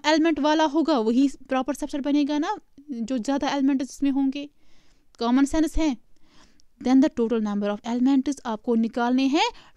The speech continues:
total number of elements, किसमें? A intersection B में। उसका मतलब क्या होता है?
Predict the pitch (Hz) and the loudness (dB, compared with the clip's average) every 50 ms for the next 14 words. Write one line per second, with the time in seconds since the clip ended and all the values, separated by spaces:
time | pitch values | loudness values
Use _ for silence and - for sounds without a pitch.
0 | _ - 349 349 370 381 - - 370 370 370 311 302 320 330 330 339 339 320 330 | _ 2 4 4 4 4 4 4 4 6 6 6 4 4 4 4 4 4 4 2
1 | 320 - - - 285 302 320 294 302 311 302 285 - 339 330 247 196 - - 262 | 0 0 -2 -2 0 2 4 4 6 6 4 4 4 4 2 2 0 -2 -4 -6
2 | 262 - - 285 302 370 440 453 - - - - - - - 269 285 302 330 320 | -4 -2 0 0 2 2 0 -2 -4 -8 -20 -20 -20 -10 -4 0 2 4 4 4
3 | - 285 277 277 320 311 294 - - 302 - - 330 330 294 240 233 254 277 262 | 4 2 2 2 2 0 -4 -2 -4 -6 -4 -2 0 2 2 2 4 4 6 6
4 | 277 285 - - - - - 277 269 277 277 294 277 - 311 302 294 320 311 - | 6 4 2 -2 -8 -6 -4 -4 -2 -2 -2 -4 -4 -4 -4 -4 -4 -4 -4 -4
5 | 311 311 302 392 440 | -4 -4 -4 -6 -6